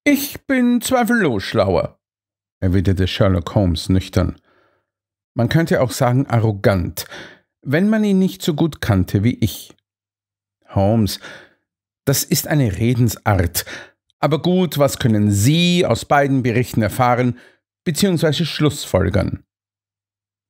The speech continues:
„Dass wir es mit einer heimtückischen Person zu tun haben. Die Fälle werden immer gleich aufgebaut für Ortsunkundige.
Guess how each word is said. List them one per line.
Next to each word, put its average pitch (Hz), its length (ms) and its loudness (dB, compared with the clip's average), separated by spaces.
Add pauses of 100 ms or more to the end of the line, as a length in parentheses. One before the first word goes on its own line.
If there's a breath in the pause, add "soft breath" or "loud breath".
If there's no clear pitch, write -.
(200)
„Dass 233 420 0
wir 247 160 2
es - 180 0
mit 208 180 0
einer 175 260 0
heimtückischen 151 720 0
Person 196 500 -2
zu - 120 -6
tun - 360 -2
haben. - 400 0 (920 loud breath)
Die 190 280 0
Fälle 196 320 0
werden 151 260 0
immer 151 220 0
gleich 135 400 0
aufgebaut 101 640 0
für 110 340 0
Ortsunkundige. 113 1080 0